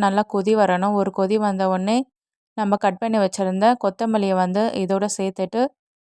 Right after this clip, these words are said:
ஸ்டவ் ஆஃப் பண்ணிடலாம். இப்போ பாருங்க,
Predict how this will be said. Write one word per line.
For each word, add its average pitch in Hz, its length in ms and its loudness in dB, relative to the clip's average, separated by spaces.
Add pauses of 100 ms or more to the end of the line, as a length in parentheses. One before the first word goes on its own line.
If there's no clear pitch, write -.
(140)
ஸ்டவ் 208 400 -2
ஆஃப் 214 160 6 (120)
பண்ணிடலாம். 185 540 2 (1200)
இப்போ 208 140 -4 (100)
பாருங்க, 214 340 0